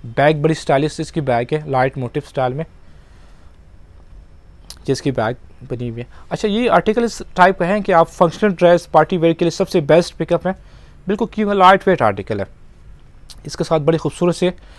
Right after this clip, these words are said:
स्लीव्स दिए हमें ये, और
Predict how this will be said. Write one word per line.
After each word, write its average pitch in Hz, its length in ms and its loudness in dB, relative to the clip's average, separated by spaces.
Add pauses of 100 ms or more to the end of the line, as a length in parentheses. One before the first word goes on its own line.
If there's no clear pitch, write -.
(920)
स्लीव्स 151 400 -2
दिए 165 140 2
हमें 160 180 -4 (520)
ये, 101 100 -10 (1500)
और 123 360 -2